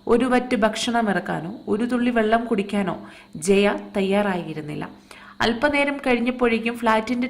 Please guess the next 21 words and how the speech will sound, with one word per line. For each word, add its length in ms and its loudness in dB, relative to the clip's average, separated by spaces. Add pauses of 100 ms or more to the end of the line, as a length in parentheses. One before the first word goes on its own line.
(100)
ടെറസിലേക്ക് 560 -2
കോണിപ്പടികൾ 720 2
കയറിപ്പോയി 760 -2 (320)
മട്ടുപ്പാവിൽ 720 0
നിന്ന് 220 -2
എടുത്തു 420 -2
ചാടുകയായിരുന്നു 1040 -2
പട്ടിയെന്ന് 520 -4 (540)
തേജസ് 360 0 (220)
പറയുന്നു. 480 -6 (440)
താഴെ 320 6
വീണ് 240 2
ഗുരുതരമായി 560 2
പരിക്കേറ്റ 520 0
ജയയെ 540 2
തേജസ് 320 0
അടുത്തുള്ള 420 0
മൃഗാശുപത്രിയിൽ 800 0
എത്തിച്ചുവെങ്കിലും 640 -4 (520)
അപ്പോഴേക്കും 560 2 (300)
ചത്തുപോയിരുന്നു. 920 -6